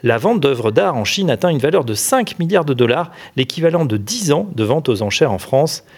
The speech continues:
un milliard sept de plus que les États-Unis et deux milliards neuf de plus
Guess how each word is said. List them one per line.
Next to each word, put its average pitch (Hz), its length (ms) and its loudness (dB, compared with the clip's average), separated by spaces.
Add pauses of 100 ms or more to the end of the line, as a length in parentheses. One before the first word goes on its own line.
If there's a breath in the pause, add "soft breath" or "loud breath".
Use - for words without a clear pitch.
(280 loud breath)
un 202 160 0
milliard 147 400 -2
sept - 480 -4
de 107 160 -4
plus - 420 -6
que - 80 0
les 165 220 2
États-Unis 104 480 -2 (280 loud breath)
et 127 120 2
deux 196 220 0
milliards 143 360 0
neuf 107 380 -4
de 117 140 -4
plus - 440 -8